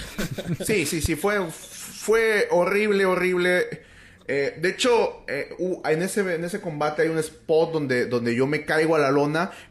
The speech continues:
Speaker 2: pero en realidad el knockout, el, el knockout, este, ocurrió unos segundos antes de, de, de, digamos, de ese spot. Fue cuando me dio el golpe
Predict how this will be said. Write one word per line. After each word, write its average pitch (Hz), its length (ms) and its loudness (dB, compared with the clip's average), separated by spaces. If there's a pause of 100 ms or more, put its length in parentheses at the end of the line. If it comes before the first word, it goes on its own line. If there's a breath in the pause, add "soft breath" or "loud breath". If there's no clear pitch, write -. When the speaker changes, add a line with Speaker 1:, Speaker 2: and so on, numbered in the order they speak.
Speaker 2:
pero 151 180 2
en 156 100 0
realidad 151 360 2
el 208 120 4
knockout, 160 540 2
el, 120 160 2
el 127 160 0
knockout, 147 720 0
este, 107 920 -4 (360 loud breath)
ocurrió 160 640 2
unos 190 320 2
segundos 170 560 2
antes 143 540 -2
de, 117 180 0
de, 110 380 0
de, 104 260 -2
digamos, 113 380 -2
de 120 80 2
ese 139 140 -2
spot. - 600 -4
Fue 131 220 0
cuando 147 180 0
me 123 140 0
dio 131 120 2
el 147 120 2
golpe 160 540 2